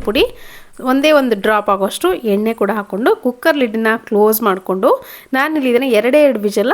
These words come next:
ಕೂಗಿಸ್ಕೊತೀನಿ. ಯಾಕಂದರೆ ಹೆಸರುಬೇಳೆ ಜಾಸ್ತಿ ಸಮಯ ತಗೊಳ್ಳೋದೇ ಇಲ್ಲ,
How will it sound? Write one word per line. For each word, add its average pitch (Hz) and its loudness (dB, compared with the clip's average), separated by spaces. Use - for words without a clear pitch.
ಕೂಗಿಸ್ಕೊತೀನಿ. 208 -2
ಯಾಕಂದರೆ 220 0
ಹೆಸರುಬೇಳೆ 254 0
ಜಾಸ್ತಿ 208 -4
ಸಮಯ 240 -2
ತಗೊಳ್ಳೋದೇ 220 0
ಇಲ್ಲ, 202 -4